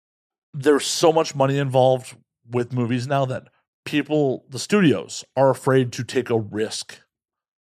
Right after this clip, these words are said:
on something that's not an established I P. There's so much money tied up in this gamble that it's like,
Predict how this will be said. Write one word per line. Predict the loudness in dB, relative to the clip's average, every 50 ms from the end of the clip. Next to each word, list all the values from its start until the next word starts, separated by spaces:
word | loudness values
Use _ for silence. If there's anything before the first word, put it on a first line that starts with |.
| _ _ _ _ _ _ _ _ _ _ _ _ _
on | -2 -2 0
something | 0 -2 -2 -2 -2
that's | -2 -4 -2 0
not | 0 0 0
an | 0 -4
established | -6 -6 -8 -8 -8 -8 -8 -10 -10
I | -10 -10
P. | -10 -10 -12 -12 -12 _ _ _ _ _ _ _ _ _ _ _ _ _ _ _ _ _ _ _ _ _ _ _ _ _ _ _ _ _ _ _ _ _
There's | -2 0 0 0 -2 -4 -8 -10 -4
so | 0 0 2
much | 2 2 0 0
money | 0 0 0 0 -2 -4 -6 -10 _ _
tied | -8 -2 0 2 2
up | 2 2 0
in | -2 -4
this | -4 -6 -4
gamble | -4 -2 -2 -2 -2 -4 -6 -6 -8 -10 _ _ _ _ _ _ _ _ _ -2
that | 0 0 0
it's | 0 0 -2
like, | -2 -2 -2